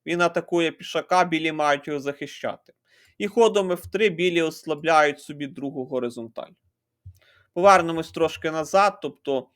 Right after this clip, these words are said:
не можна покращувати фігури суперника.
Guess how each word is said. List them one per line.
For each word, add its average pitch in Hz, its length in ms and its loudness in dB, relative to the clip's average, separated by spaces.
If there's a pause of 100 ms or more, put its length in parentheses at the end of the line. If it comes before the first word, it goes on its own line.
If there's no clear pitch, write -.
(220)
не 196 240 4
можна 175 480 2
покращувати 143 1080 0 (120)
фігури 135 420 -6
суперника. 107 720 -8